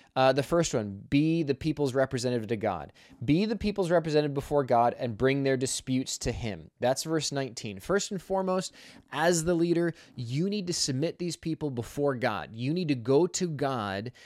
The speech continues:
and pray for them, but also pray for God's, uh,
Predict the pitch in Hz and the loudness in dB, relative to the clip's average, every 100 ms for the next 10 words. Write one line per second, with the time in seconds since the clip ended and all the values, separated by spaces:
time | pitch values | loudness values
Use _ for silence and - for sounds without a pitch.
0 | - 127 123 - - 208 196 160 - 180 | -6 -4 -4 -6 -2 0 0 -2 -6 0
1 | 202 226 127 104 104 120 - - - 143 | 2 2 2 -2 -4 -10 -16 -20 -4 -4
2 | 156 180 202 180 151 139 - - 170 185 | 0 0 2 4 4 2 -4 0 2 2
3 | 185 175 - - 156 117 135 147 151 127 | 2 -2 -6 0 0 0 -2 -2 -4 -4
4 | - - _ 127 120 | -6 -6 _ -4 -4